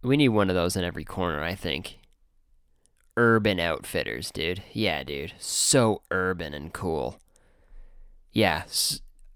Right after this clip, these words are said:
<laughs> yeah, your, your sixty dollar t-shirts of fucking Kelly from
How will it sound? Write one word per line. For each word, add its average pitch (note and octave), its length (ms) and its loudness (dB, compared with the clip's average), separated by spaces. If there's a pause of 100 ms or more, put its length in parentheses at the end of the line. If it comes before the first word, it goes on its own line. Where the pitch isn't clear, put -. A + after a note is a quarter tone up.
(480)
<laughs> C#3+ 80 6 (1300)
yeah, A#2 260 8
your, A2+ 440 8
your A#2 200 6
sixty - 680 2
dollar G#2 360 6
t-shirts G2 720 2
of F#2+ 260 2
fucking F#2 400 -4 (1000)
Kelly A2 600 2
from F#2 560 -2